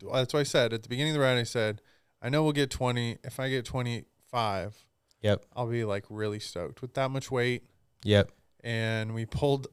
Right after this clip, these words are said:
Speaker 1: up to the car. I had
Speaker 2: <laughs>
Speaker 1: point one percent. <laughs>
Speaker 2: Yep.
Speaker 1: Like, I was basically at the
Speaker 2: Twenty-six
Speaker 1: cutoff.
Speaker 2: miles.
Speaker 1: Yeah, I mean, it was probably, like, still, like,
Speaker 2: Twenty-five.
Speaker 1: five percent, but
Speaker 2: Yeah.
Speaker 1: I think it was just under load. It didn't like it. But, uh, it was twenty,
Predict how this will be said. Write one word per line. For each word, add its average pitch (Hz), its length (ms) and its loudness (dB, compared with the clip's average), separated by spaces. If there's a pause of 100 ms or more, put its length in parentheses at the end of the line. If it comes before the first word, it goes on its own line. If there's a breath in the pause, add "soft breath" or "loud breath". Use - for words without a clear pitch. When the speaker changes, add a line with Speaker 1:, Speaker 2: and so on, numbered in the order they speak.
Speaker 1:
up 127 280 0
to 139 160 0
the 131 120 0
car. 113 480 2
I 107 120 0
had 120 360 -2
Speaker 2:
<laughs> - 100 -2
Speaker 1:
point 143 240 2
one 131 300 0
percent. 139 340 -2 (180)
<laughs> 165 340 12
Speaker 2:
Yep. 117 280 12
Speaker 1:
Like, - 340 -2 (400 loud breath)
I 120 100 2
was 123 200 2
basically 110 460 4
at 110 200 4
the 113 60 2
Speaker 2:
Twenty-six 98 160 4
Speaker 1:
cutoff. 107 140 4
Speaker 2:
miles. 104 240 2
Speaker 1:
Yeah, 151 320 10
I 135 80 8
mean, 127 180 0
it 110 160 0
was 113 160 -6
probably, 113 340 2
like, 98 220 -4
still, - 220 0
like, 98 180 2
Speaker 2:
Twenty-five. 104 280 2
Speaker 1:
five 117 60 -6
percent, 98 460 -8
but - 160 -4 (180)
Speaker 2:
Yeah. - 220 -12
Speaker 1:
I 113 40 -16
think 107 200 -6
it 101 60 -4
was 101 120 -6
just 104 180 -10
under 104 260 -6
load. 98 340 -2
It 101 120 -8
didn't 101 180 -8
like - 200 -10
it. - 140 -14 (100)
But, 104 160 -6
uh, 98 200 -4 (460)
it 120 60 -8
was 113 160 -10
twenty, 123 400 -4